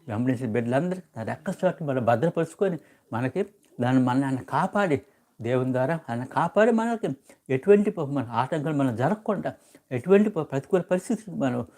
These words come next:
లోను కాకుండా, దేవుడు తన రెక్కల చాటున మనం భద్రపరిచి, తద్వారా మనల్ని కాపాడి, తద్వారా దేవుడు మనం రక్షించినని, దేవుడు మనం రక్షిస్తారని చెప్పేసి ప్రభు ఇచ్చిన వాగ్దానం. దాన్ని పెట్టారు. ఈరోజు ఒక ప్రశ్న అడుగుతాను మిమ్మల్ని అందరినీ,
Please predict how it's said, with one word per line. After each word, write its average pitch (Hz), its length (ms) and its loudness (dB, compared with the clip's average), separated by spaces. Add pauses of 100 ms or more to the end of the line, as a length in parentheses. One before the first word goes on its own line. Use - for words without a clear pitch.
(220)
లోను 131 220 0
కాకుండా, 156 500 -4 (280)
దేవుడు 143 360 0 (260)
తన 110 60 -6
రెక్కల 127 320 -6 (120)
చాటున 160 180 -6
మనం 131 160 0
భద్రపరిచి, 143 640 -2 (360)
తద్వారా 139 380 2
మనల్ని 139 280 -2
కాపాడి, 165 540 -6 (360)
తద్వారా 120 360 0
దేవుడు 123 260 2
మనం 131 160 2
రక్షించినని, 160 760 0 (340)
దేవుడు 139 520 4
మనం 117 180 -2
రక్షిస్తారని 135 640 2
చెప్పేసి 143 420 -2 (320)
ప్రభు 117 200 0
ఇచ్చిన 139 280 -2
వాగ్దానం. 127 600 0
దాన్ని 113 180 -4
పెట్టారు. 113 340 -10 (380)
ఈరోజు 156 300 4
ఒక 147 280 -4
ప్రశ్న 170 240 -2
అడుగుతాను 208 280 2
మిమ్మల్ని 151 240 0
అందరినీ, 120 280 0